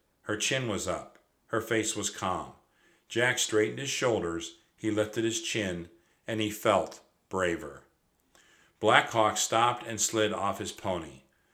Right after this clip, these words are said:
The pony headed for the grazing pasture. Then Black Hawk led them to a teepee. It was covered with buffalo designs. "Grandmother is inside," Black Hawk said to Jack and Annie.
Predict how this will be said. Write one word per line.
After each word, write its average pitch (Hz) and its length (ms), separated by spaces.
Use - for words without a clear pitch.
The - 100
pony 123 400
headed 104 380
for 95 100
the 87 100
grazing 90 460
pasture. 80 640
Then 127 440
Black 107 380
Hawk 110 280
led 104 200
them 104 180
to 107 180
a 107 40
teepee. 113 640
It 95 80
was 101 220
covered 131 440
with 123 220
buffalo 98 400
designs. 76 640
"Grandmother 101 580
is 95 160
inside," 113 640
Black 85 300
Hawk 82 220
said 80 280
to 76 80
Jack 80 360
and 80 100
Annie. 80 420